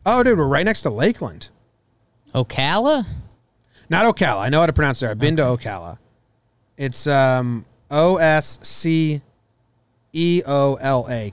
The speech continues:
Speaker 1: County. And then the town,
Speaker 2: Osceola.
Speaker 1: the town of Kissimmee is
Speaker 2: Mm.
Speaker 1: right by Lake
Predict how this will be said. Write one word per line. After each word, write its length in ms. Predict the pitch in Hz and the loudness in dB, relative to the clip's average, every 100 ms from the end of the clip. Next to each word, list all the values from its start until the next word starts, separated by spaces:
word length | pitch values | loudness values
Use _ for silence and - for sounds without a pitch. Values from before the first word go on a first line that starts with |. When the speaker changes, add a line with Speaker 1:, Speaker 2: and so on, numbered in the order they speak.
| - | -12
Speaker 1:
County. 540 | - 139 123 85 80 _ _ _ _ _ _ _ | -10 -6 -6 -10 -18 _ _ _ _ _ _ _
And 140 | 131 131 | -6 -2
then 140 | 131 | -2
the 80 | 127 | -4
town, 340 | - 151 151 | -2 0 0
Speaker 2:
Osceola. 580 | - - - - - - - - - | -2 -6 -4 -6 -8 -10 -12 -14 -14
Speaker 1:
the 100 | 135 | -10
town 300 | - 160 160 | -2 0 0
of 180 | 107 - | -2 -8
Kissimmee 840 | - 208 - 143 113 107 104 104 - | -4 -4 -2 -4 -6 -6 -10 -12 -6
is 260 | 139 156 165 | -2 2 2
Speaker 2:
Mm. 60 | |
Speaker 1:
right 220 | 151 160 156 | 2 2 2
by 400 | 147 139 135 131 | 2 2 2 -2
Lake 560 | 135 147 156 143 - | -2 0 2 0 -6